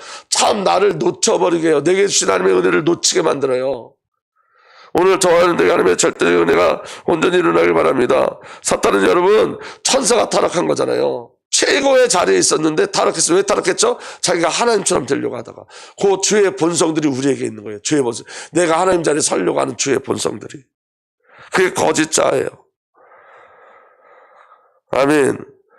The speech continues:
그래서 사탄은 여러분, 이, 이 어둠의 세계와, 어, 그리고 이 공중, 공중 권세를 가지고 지금 이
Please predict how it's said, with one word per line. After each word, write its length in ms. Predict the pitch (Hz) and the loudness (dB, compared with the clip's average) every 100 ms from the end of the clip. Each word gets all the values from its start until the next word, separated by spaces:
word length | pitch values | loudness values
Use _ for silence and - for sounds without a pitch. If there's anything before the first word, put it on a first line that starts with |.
| - - - | -20 -20 -2
그래서 280 | 160 156 202 | 0 0 0
사탄은 280 | 202 175 | 0 2
여러분, 500 | 165 170 190 165 127 - - - - - | 2 2 2 0 -4 -16 -20 -20 -4 0
이, 560 | 175 - - _ - | 0 -2 -10 _ 0
이 40 | 170 | 2
어둠의 440 | 147 160 185 180 | 2 2 2 2
세계와, 600 | 175 156 180 185 151 - - - | 2 2 2 4 2 -2 -8 -10
어, 100 | - - - | -8 -6 -4
그리고 480 | 175 175 190 123 - - - _ - | 0 2 2 0 -4 -20 -20 _ -4
이 140 | 180 | -2
공중, 560 | 180 151 180 190 175 - - _ - | 0 0 0 0 -2 -8 -20 _ -8
공중 300 | - 180 190 | -4 0 2
권세를 320 | 190 175 180 | 2 2 2
가지고 640 | 165 156 175 208 - - - - - | 2 0 2 2 2 -2 -12 -14 -2
지금 240 | 170 | 0
이 60 | 160 | 0